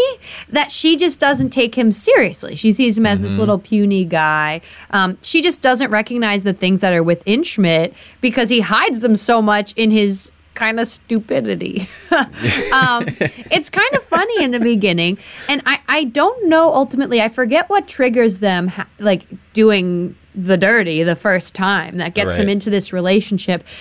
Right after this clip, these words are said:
Speaker 1: But I think she realizes through it that there's something more to this guy I want to explore.
Speaker 2: Right.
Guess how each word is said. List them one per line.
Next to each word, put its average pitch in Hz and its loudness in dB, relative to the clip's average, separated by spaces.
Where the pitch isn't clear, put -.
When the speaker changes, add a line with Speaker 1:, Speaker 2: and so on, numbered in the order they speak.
Speaker 1:
But 262 0
I 254 0
think 392 -6
she 415 2
realizes 185 2
through 220 2
it 156 0
that 208 -2
there's 220 0
something 320 2
more 240 2
to 247 6
this 233 2
guy 190 0
I 190 -2
want 175 -4
to 180 2
explore. - -4
Speaker 2:
Right. 90 -2